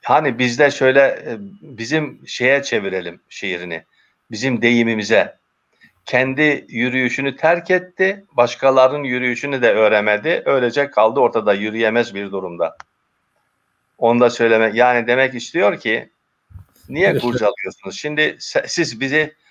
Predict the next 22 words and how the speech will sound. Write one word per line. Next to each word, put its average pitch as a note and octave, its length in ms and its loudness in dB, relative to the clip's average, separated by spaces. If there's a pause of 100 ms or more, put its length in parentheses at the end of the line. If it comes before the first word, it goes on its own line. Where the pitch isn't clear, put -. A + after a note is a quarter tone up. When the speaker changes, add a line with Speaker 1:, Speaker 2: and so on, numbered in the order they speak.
(280)
Speaker 1:
bilim C3+ 420 0
nedirle D3+ 360 4
uğraştırırsanız C#3+ 1000 2
biz B2+ 200 -6
bilim D#3 200 0
yapmayı D3 400 2
da D#3 100 4
unuturuz. A#2+ 580 -4 (600)
Ortada D3 400 4
hiçbir D3+ 240 -6
şey E3 220 -4
kalmaz. B2 640 0 (800)
Ee, G2 400 -10 (1080)
Speaker 2:
Şey - 360 2
gibi G#3 240 4
Speaker 1:
o A3 40 8
Speaker 2:
oldu F#3 280 6
hocam, D#3+ 400 -2
e, B2+ 320 -2 (420)
kırk E3 180 -4
ayak F3+ 340 2
var F#3 240 -2